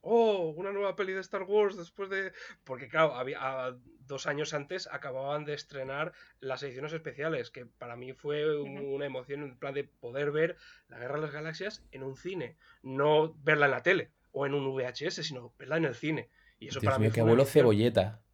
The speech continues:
Speaker 1: Sí. <laughs>
Speaker 2: Ediciones especiales, para, para mí, tu-, yo tuve una relación diferente. A mí no me gustó que me cambiaran las ediciones especiales.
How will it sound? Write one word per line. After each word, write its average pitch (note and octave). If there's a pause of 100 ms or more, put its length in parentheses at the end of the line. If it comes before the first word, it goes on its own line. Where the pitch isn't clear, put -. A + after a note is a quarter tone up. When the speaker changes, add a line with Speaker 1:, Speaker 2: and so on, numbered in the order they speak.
(200)
Speaker 1:
Sí. - (540)
<laughs> -
Speaker 2:
Ediciones B3+
especiales, D#4
para, B3
para A#3
mí, A#3+
tu-, C4
yo B3
tuve C#4+
una C4
relación A#3+
diferente. G3+
A -
mí A3
no B3
me A#3+
gustó G#3
que G3
me F#3+
cambiaran F#3
las E3+
ediciones F#3
especiales. F#3